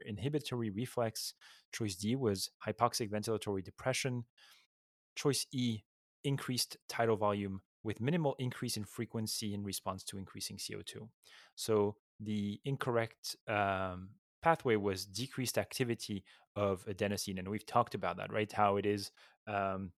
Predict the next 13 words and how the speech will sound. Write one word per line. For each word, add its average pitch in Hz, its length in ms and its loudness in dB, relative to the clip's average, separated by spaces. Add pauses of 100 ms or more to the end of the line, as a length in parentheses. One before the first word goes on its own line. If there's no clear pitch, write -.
(1040)
um, 95 360 -2 (180)
blocking 131 580 2 (300)
the 107 360 -2
receptors 107 580 2
of 95 100 2
adenosine, 98 640 -4 (400)
um, 95 600 -4
that 104 240 0
is 98 300 -4
responsible 98 840 -6 (280)
for, 92 640 -4 (120)
um, 90 640 -6 (540)
that's, 98 220 -2